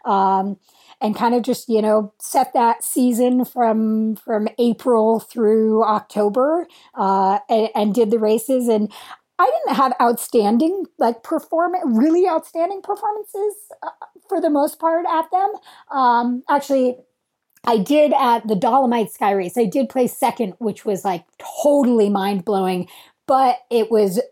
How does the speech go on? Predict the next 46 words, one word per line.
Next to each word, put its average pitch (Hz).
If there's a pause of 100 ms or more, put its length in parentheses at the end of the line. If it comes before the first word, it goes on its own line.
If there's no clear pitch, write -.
a 208
very, 220
very 214
technical 214
descent, 196
which, -
like, 180
plays 202
to -
my 185
strengths 196
for 196
sure. 214 (380)
Um, 185 (800)
and, 202
and 220
I 240
ended 254
up 240
finishing 233
fourth 208
for 220
the 196
whole 208
series 175
that 202
year. 190
And 208
so 240
that, 226
like, 196
totally 226
blew 196
my 175
mind 175
that -
that 427
<laughs> -
was, 370
like, 214 (320)
you 226
know, 196
sort 196
of 190
wi-, 208
within, 190